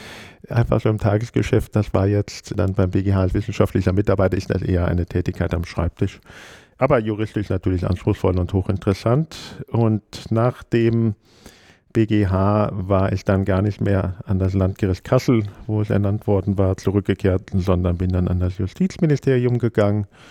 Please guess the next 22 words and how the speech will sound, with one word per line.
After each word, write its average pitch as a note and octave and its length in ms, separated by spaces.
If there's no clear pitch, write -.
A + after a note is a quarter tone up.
und G2+ 220
dort F#2 300
an F#2+ 120
das F#2 160
Justizprüfungsamt, C3 1800
das G#2+ 140
ist - 60
eine G2 200
Abteilung C3 460
vom A2 140
Justizministerium. A2 800
Und G#2+ 140
da F#2 140
war F2 160
ich F2 100
dann F2+ 180
insgesamt F2 540
zehn F2 200
Jahre E2 420
tätig G#2+ 500
mit - 160
verschiedenen F2+ 640